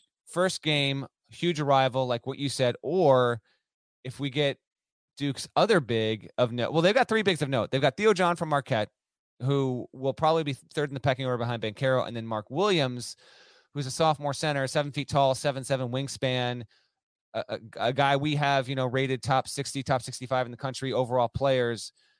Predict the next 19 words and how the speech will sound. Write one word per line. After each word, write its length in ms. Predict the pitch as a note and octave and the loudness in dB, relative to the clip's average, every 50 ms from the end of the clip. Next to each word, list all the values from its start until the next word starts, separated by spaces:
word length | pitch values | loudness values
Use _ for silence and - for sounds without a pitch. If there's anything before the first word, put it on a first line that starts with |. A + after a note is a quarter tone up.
| _ _ - | _ _ -8
Um, 480 | A#2+ B2 A#2+ A#2+ A#2 A2+ A2 G#2+ A2 G2+ - _ _ _ _ _ _ _ _ _ - - _ _ _ _ _ _ _ _ _ _ _ _ _ _ _ - | -6 -4 -4 -4 -4 -6 -8 -10 -14 -18 -20 _ _ _ _ _ _ _ _ _ -20 -20 _ _ _ _ _ _ _ _ _ _ _ _ _ _ _ -2
I 100 | D#3+ G3 | 0 0
don't 100 | A3+ B3 | 2 2
know. 120 | A3 F#3 D#3+ | 0 0 0
We'll 180 | D3 E3+ G3 | 0 0 -2
see. 160 | E3 - F3 - | 0 -2 -4 -4
Kentucky's 400 | - D3 - G3 G3+ - B3+ - | -4 0 0 0 0 0 0 2
got 160 | G#3 F#3+ F#3 | 4 4 6
Oscar 280 | F3+ F3+ F#3 F3+ - D#3+ | 6 4 4 2 -2 -6
Tshiebwe 500 | - - F#3 F#3 F3 F#3+ G3+ G#3 A3+ A#3 - _ _ _ _ _ _ _ _ _ _ _ _ _ _ _ _ - - _ _ - | -6 -4 -4 -2 0 2 0 0 0 -2 -8 _ _ _ _ _ _ _ _ _ _ _ _ _ _ _ _ -20 -20 _ _ -4
and 120 | D3 C#3+ | -4 -2
how 260 | C3 A#2+ D#3 E3+ F#3 | -2 0 2 2 2
they 140 | F3+ F3 F3+ | 2 0 -2
deploy 380 | D#3 D#3+ - - - E3 F3 E3 | -2 -4 -6 -6 -2 -2 -2 0
him 140 | E3 E3 D#3+ | -2 -4 -6
defensively. 600 | D3+ C3+ - D#3+ D#3+ D#3 - E3 C#3+ E3 D#3+ D3 | -8 -8 -6 -8 -8 -8 -8 -10 -8 -6 -6 -6
And, 120 | C#3 C3+ | -6 -6
and 180 | - C3 C3 C3+ | -6 -6 -6 -6
he's, 440 | D3+ F#3+ G#3 G3+ - - - - | -6 -6 -6 -8 -10 -10 -12 -12